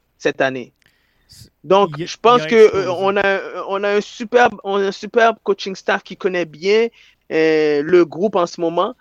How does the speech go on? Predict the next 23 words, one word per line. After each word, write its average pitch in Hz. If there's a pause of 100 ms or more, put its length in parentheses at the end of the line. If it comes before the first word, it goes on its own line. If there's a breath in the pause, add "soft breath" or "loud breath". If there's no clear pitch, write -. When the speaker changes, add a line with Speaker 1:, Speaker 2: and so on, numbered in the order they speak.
(260 soft breath)
Speaker 1:
Puis, 170
euh, 151
avec 170
Monsieur 185
Renard 185
qui -
fait 185
un 170
très 180
bon 180
travail 170
à, 151
à, 127
à, 147
je -
pense, 170
à 143
bien 151
communiquer 156
avec 147
son 151
coaching 143
staff. 196